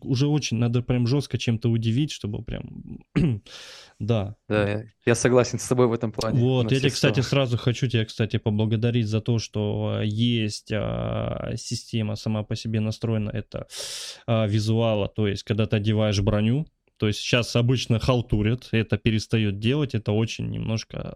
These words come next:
Speaker 1: ну, отпадает желание вообще в целом играть. Как я говорил, Р П Г — это мотивация, то есть ты должен не только быть сильным, но и красивым,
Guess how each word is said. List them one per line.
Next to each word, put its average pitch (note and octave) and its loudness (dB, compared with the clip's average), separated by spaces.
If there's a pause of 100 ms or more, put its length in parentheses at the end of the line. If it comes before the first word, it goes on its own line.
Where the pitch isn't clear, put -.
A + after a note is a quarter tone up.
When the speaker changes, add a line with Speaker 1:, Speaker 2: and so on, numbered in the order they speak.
Speaker 1:
ну, B3+ -2
отпадает C#3 0
желание A#2 2
вообще G#2+ -2
в A2+ -4
целом A2 -2
играть. - -12 (320)
Как B2+ 0
я B2+ 4
говорил, D3+ 2
Р A2+ 0
П B2 0
Г — C#3 2
это A2+ -2
мотивация, G#2+ 0
то - -8
есть G#2 -6
ты A#2 0
должен A2+ 2
не A2 2
только E3 0
быть A2 0
сильным, F#2+ 0
но G2+ 0
и A2+ 0
красивым, A#2 0